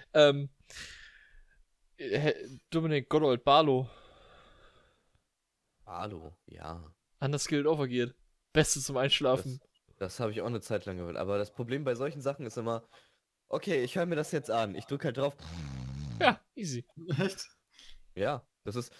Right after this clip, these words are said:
Speaker 2: ich bin ein Mensch, ich muss mich nur hinlegen und schlafen und dann schlafe ich auch wirklich richtig.
Speaker 1: Ja, ich hasse solche
Speaker 3: Das ist
Speaker 1: Menschen.
Speaker 3: bei mir sehr
Speaker 2: Bestes
Speaker 3: ähnlich.
Speaker 2: Beispiel, schreiende, betrunkene Leute, die irgendwie eine Klappe auf dem Boden kaputt machen und fragen, ob sie, äh, ob, ob eine Person Wodka haben möchte.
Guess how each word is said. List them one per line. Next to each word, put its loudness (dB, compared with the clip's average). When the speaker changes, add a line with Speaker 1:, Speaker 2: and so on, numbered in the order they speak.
Speaker 2:
ich -8
bin -4
ein -4
Mensch, -4
ich -10
muss -6
mich -6
nur 0
hinlegen -2
und -4
schlafen -4
und -4
dann -4
schlafe -2
ich -6
auch -6
wirklich -2
richtig. -6
Speaker 1:
Ja, 6
ich -4
hasse -6
solche -4
Speaker 3:
Das -4
ist -2
Speaker 1:
Menschen. -4
Speaker 3:
bei 8
mir 8
sehr 2
Speaker 2:
Bestes 0
Speaker 3:
ähnlich. 2
Speaker 2:
Beispiel, 2
schreiende, -2
betrunkene -4
Leute, 0
die -4
irgendwie -2
eine 0
Klappe -6
auf -2
dem -8
Boden -4
kaputt -8
machen -6
und -6
fragen, -2
ob -6
sie, -2
äh, 0
ob, -4
ob -6
eine -4
Person -4
Wodka -2
haben -4
möchte. -12